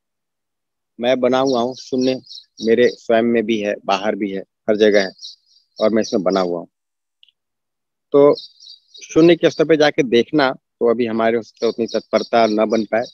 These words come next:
उतनी योग्यता न बन पाए, परंतु एक बार इसको विश्लेषित तो जरूर करें और अपने जीने से जोड़कर देखें कि मेरे सुखपूर्वक जीने में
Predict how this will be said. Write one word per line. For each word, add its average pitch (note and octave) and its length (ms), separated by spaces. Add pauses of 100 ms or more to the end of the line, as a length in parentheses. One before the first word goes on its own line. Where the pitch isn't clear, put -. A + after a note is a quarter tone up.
(140)
उतनी G#2+ 200
योग्यता G#2+ 340
न G#2+ 100
बन G#2 140
पाए, A#2+ 180 (120)
परंतु C3+ 340
एक C#3 140
बार D3 100
इसको D3 200
विश्लेषित C3 540
तो D3+ 80
जरूर C3 320
करें C#3+ 140 (1080)
और C#3 100
अपने D#3+ 220
जीने C#3 300
से - 120
जोड़कर D3 320
देखें A2+ 340
कि - 360
मेरे C#3+ 260
सुखपूर्वक D#3+ 500
जीने C3+ 340
में A#2+ 240